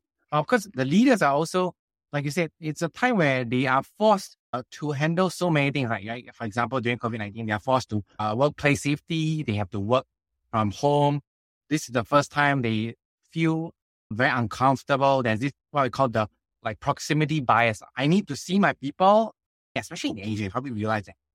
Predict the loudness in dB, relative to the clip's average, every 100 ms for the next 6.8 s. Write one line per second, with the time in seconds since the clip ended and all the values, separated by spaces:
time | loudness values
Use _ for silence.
0 | _ -6 2 4 2 0 0 2 4 2
1 | 2 0 2 2 2 0 0 0 2 0
2 | 2 4 4 4 0 0 -4 -4 -4 -4
3 | -6 -4 -4 -6 -8 -6 -4 -6 -6 -14
4 | -14 _ _ -4 -4 _ _ -2 0 -2
5 | -2 0 0 0 0 0 0 0 -2 0
6 | 0 2 0 -2 -6 -4 -2 -2